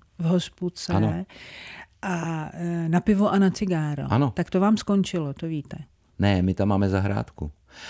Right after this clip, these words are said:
Speaker 2: A paní, e, šéfová, která to tam má, e, tak udělala takovej stan venku. Takže tam se
Speaker 1: A
Speaker 2: za-
Speaker 1: topí v něm?
Speaker 2: No jasně. A tam se kouří, no a co? <laughs> Teď je to normální. A v hospodě se nekouří.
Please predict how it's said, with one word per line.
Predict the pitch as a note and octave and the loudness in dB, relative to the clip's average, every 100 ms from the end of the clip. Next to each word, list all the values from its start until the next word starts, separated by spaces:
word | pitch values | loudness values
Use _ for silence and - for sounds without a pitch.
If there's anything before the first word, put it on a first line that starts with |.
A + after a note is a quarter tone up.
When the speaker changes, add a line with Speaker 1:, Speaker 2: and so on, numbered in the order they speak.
| - E2 | -10 -4
Speaker 2:
A | D#2 D2 - C#2+ | -2 -2 -6 -6
paní, | E2+ F2+ G2 G2 F#2+ E2 | -2 0 0 0 0 -2
e, | D#2+ D2+ D2 | 0 -2 -2
šéfová, | - D#2+ F2+ F2+ | -2 -2 0 -2
která | G2 F#2+ F2+ | -2 -2 -2
to | F2 F2+ | -2 -4
tam | F#2 F#2 F2 - | -2 -2 -2 -2
má, | F2 E2+ F2 A2 - - - - - - | 0 0 0 -2 -8 -20 -20 -20 -20 -8
e, | D2 D2+ - | -2 -2 -2
tak | E2 - E2+ | -2 -2 -2
udělala | D#2 E2+ F2 F2+ F2+ F2+ | 0 0 2 2 2 2
takovej | F2 - G2+ | -2 -2 -2
stan | F#2+ - G2 A#2 C3 - - | -2 -2 0 -2 -6 -10 -8
venku. | C#2+ C2 A#1+ A#1 _ _ _ - - _ | -6 -6 -8 -12 _ _ _ -20 -20 _
Takže | C2 C#2 E2 F#2 - D#2 D#2 | -8 -4 0 0 -2 -6 -8
tam | - D#2+ D#2+ | -6 -6 -6
se | - | -6
Speaker 1:
A | F2 | -2
Speaker 2:
za- | - | 2
Speaker 1:
topí | - F#3+ F#3 | 2 2 2
v | F3 | 2
něm? | E3 F3+ G#3+ | 0 -4 -4
Speaker 2:
No | E2+ | -2
jasně. | D#2 A1 - F#2+ G#2 G2 F#2+ F2 - _ - | -2 -2 -2 0 2 2 0 -4 -14 _ -8
A | |
tam | - F#2 | -2 -2
se | G2+ | -2
kouří, | - G2 F#2+ - F2+ F2 | -2 -2 -2 -6 -6 -4
no | D#2 C2+ | -4 -6
a | |
co? | - - D2 - | -8 -10 -10 -10
<laughs> | - - | -14 -12
Teď | - - | -12 -12
je | - | -12
to | - | -10
normální. | C2 C2 - D#2 - - - - - - - | -8 -8 -8 -12 -14 -20 -20 -20 -18 -8 0
A | |
v | G2 | 2
hospodě | C#3 F#3+ G#3 | 2 0 0
se | G#3 | -2
nekouří. | A3+ A3+ A#3 F3+ C3+ | -4 -4 -6 -8 -14